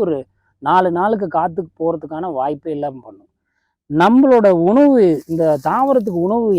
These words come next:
யாரு அப்படின்னு பாத்தீங்கன்னா, நண்பன் நமக்கு, மண்ணுக்கு நண்பன் மண்புழு தான். அப்ப அந்த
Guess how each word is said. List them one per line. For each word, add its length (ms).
யாரு 220
அப்படின்னு 300
பாத்தீங்கன்னா, 360
நண்பன் 460
நமக்கு, 260
மண்ணுக்கு 440
நண்பன் 400
மண்புழு 400
தான். 140
அப்ப 100
அந்த 100